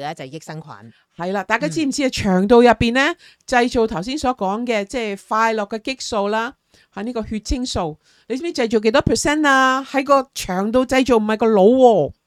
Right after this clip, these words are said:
Speaker 1: 喺個腸道裏面製造啊？
Speaker 2: 係啊，你估下幾多 percent 啊？大家知唔知啊？我哋啲，即係朋友仔知唔知啊？
Speaker 1: 佢哋未，未咁快聽到呢度。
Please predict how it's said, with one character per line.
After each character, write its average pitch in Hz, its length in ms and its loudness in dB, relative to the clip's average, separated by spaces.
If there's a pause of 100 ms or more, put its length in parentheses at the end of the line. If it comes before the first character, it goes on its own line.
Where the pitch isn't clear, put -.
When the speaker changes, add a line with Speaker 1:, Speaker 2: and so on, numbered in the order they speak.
(160)
Speaker 1:
喺 320 80 -8
個 453 100 -6
腸 175 480 -8
道 185 220 -4
裏 214 80 -4
面 202 160 -6
製 202 180 -8
造 180 200 -6
啊？ 127 280 -8
Speaker 2:
係 277 240 -6
啊， 285 100 -2
你 294 100 -4
估 294 200 -8
下 339 160 -4
幾 285 120 -6
多 262 100 -4
percent 330 400 -2
啊？ 370 80 -2
大 254 160 -4
家 294 100 -2
知 311 160 -6
唔 220 140 -4
知 254 240 -8
啊？ 226 220 0 (420)
我 269 140 -10
哋 277 120 -10
啲， 311 400 -10
即 359 100 -16
係 359 40 -16
朋 220 180 -18
友 226 140 -14
仔 233 160 -14
知 269 160 -16
唔 214 80 -16
知 208 160 -20
啊？ 190 80 -18 (880)
Speaker 1:
佢 233 140 -8
哋 247 120 0
未， 220 240 -2 (140)
未 196 140 -6
咁 226 160 -6
快 214 160 0
聽 240 200 -4
到 208 120 -4
呢 190 220 -4
度。 165 60 -6